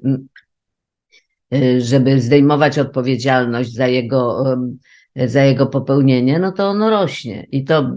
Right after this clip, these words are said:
i historia, i wszystkie badania takie laboratoryjne, psychologiczne pokazały, że,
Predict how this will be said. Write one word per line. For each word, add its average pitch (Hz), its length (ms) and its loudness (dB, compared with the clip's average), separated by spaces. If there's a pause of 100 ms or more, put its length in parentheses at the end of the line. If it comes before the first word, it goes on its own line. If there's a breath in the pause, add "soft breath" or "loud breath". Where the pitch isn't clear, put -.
i 156 140 -4
historia, 147 760 0
i 127 100 0
wszystkie - 320 -6
badania 123 520 0
takie 117 500 -4 (300 loud breath)
laboratoryjne, 131 1000 2
psychologiczne 127 840 -4
pokazały, 131 480 0
że, 131 320 0